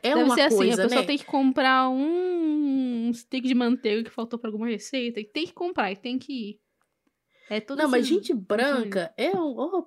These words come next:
Speaker 1: povo. Enfim.
Speaker 2: Mas
Speaker 1: <laughs> O que que eu tava falando?
Speaker 2: Tava falando, ah, do,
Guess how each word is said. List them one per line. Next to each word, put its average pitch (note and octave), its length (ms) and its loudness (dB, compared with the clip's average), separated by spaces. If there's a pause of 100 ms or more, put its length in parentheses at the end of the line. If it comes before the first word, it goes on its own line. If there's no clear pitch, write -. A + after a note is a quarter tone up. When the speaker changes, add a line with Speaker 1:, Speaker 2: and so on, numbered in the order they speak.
(100)
Speaker 1:
povo. F3+ 400 -4 (280)
Enfim. A#3 460 -2 (400)
Speaker 2:
Mas B3 240 2
Speaker 1:
<laughs> - 560 4 (1160)
O C#4+ 40 -12
que G4 120 0
que A#4 60 4
eu A4+ 60 4
tava C#4+ 200 4
falando? A#3+ 520 2 (400)
Speaker 2:
Tava B3 200 -10
falando, A#3+ 880 -4
ah, G3+ 880 -8
do, G#3 400 -4